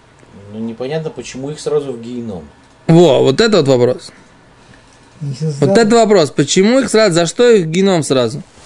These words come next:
Speaker 2: Вот этот вопрос, он нас интересует.
Speaker 3: Мучает, не только интересует, мучает.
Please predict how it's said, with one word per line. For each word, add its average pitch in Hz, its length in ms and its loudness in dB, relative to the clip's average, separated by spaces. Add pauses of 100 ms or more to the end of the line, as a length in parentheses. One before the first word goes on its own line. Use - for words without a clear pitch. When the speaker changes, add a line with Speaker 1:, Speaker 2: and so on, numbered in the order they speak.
(480)
Speaker 2:
Вот 196 100 -4
этот 190 260 -2
вопрос, 202 420 0 (1160)
он 175 320 2
нас 175 380 0 (100)
интересует. 165 800 -2 (300)
Speaker 3:
Мучает, 160 500 -6
не 123 80 -20
только 160 240 -10
интересует, 123 460 -14
мучает. 139 400 -12